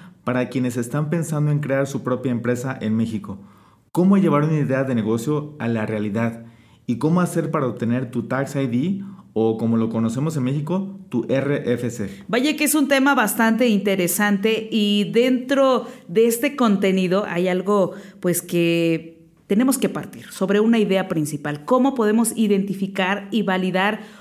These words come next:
Speaker 2: una buena idea para un negocio? Yo, por ejemplo, puedo pensar a lo mejor que quiero abrir, pues, una pastelería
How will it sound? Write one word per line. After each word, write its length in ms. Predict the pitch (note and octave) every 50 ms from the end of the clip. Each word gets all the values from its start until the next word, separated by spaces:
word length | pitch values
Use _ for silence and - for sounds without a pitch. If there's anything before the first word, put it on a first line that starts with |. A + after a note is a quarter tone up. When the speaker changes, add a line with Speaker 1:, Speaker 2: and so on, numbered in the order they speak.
| - - -
Speaker 2:
una 380 | - - C4+ C#4+ C#4 D4 D4 B3
buena 320 | A#3 C#4+ D#4 D#4+ D#4 D#4+
idea 580 | D#4 B3 A#3 B3 B3 B3+ C4+ C#4+ C4 - - - - _
para 240 | - F#3+ F#3+ G3 G3
un 180 | G3+ A3+ A3+ A3+
negocio? 540 | B3 A#3+ A3+ C4+ - - - - - - - - _ _ _ _ _
Yo, 160 | - F#3+ A#3+ A#3
por 140 | - D4
ejemplo, 420 | D4 C#4+ - C4+ B3+ A3+ A#3+ B3 A#3+
puedo 240 | B3 A#3+ B3 B3 B3
pensar 600 | B3+ A#3+ A3 A3+ A3+ A3+ G#3+ A3 A#3 - - - - - - - - - - -
a 80 | F#3+ F#3
lo 100 | G3 G3
mejor 260 | F#3+ F#3 G3 G3+ G3
que 140 | G#3 G3+ G3
quiero 420 | - G#3 G#3 G#3+ G#3 G#3+ G#3+ G#3+ -
abrir, 800 | F#3+ F#3 F3 E3+ F#3 F#3+ G3 G3+ G#3 G#3 G3 - - - - - -
pues, 200 | G3+ F#3+ - F3+
una 180 | D#3+ D#3+ D#3+
pastelería 640 | - G#3+ G#3 - A#3+ A#3+ B3 C4 D#4 E4+ E4+ D4